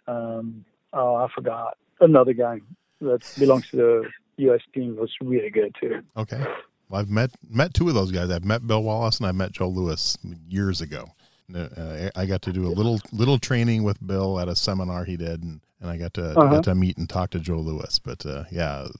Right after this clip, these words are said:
Speaker 2: two, two
Speaker 1: Yeah, he
Speaker 2: amazing
Speaker 1: passed
Speaker 2: guys.
Speaker 1: away.
Speaker 2: I'm hoping to get Bill on the show. It's kind of a dream. I'm hoping, hoping he'll say yes. So. <laughs>
Speaker 1: Oh yeah, Bill's great. Bill and Jess Smith is great too. He's easy going too. You know, you should try to talk to him. He's really big in, uh,
Speaker 2: Okay.
Speaker 1: yeah,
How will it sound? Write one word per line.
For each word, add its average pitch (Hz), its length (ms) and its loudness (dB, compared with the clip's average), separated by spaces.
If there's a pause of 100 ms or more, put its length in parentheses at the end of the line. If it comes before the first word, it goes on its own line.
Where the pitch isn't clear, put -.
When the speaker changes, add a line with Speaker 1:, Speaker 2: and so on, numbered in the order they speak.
(160)
Speaker 2:
two, 90 300 0
two - 140 2
Speaker 1:
Yeah, 110 60 6
he - 60 12
Speaker 2:
amazing 98 300 6
Speaker 1:
passed 131 220 6
Speaker 2:
guys. - 20 2
Speaker 1:
away. 120 340 0 (200)
Speaker 2:
I'm 101 100 -2
hoping 170 280 6
to 160 80 4
get 135 240 4
Bill 123 160 6
on 110 160 2
the 92 60 0
show. 76 380 -2
It's 76 120 -8
kind 92 160 -4
of 87 80 -4
a 87 40 -2
dream. 82 340 -4
I'm 76 140 -10
hoping, 82 340 -8
hoping 87 380 -4
he'll 80 120 -6
say - 180 -6
yes. 69 300 -8
So. - 140 -4 (220)
<laughs> 120 60 2 (220)
Speaker 1:
Oh 160 60 12
yeah, 117 240 4
Bill's 143 320 2
great. 135 300 4 (180)
Bill 160 180 4
and 160 160 8
Jess 247 280 6
Smith 226 180 2
is 143 180 -4
great 147 400 2
too. 220 140 0
He's 147 180 -2
easy 226 300 -6
going 208 320 2
too. 226 160 -2
You 127 160 -10
know, 131 160 -10
you 165 260 -4
should 180 320 0
try 170 220 4
to 170 160 -6
talk 202 240 4
to 160 80 0
him. 135 100 -2
He's 131 200 -6
really 202 240 -4
big 170 280 0
in, 139 220 -4
uh, 127 320 -6 (260)
Speaker 2:
Okay. 165 80 2
Speaker 1:
yeah, 185 200 8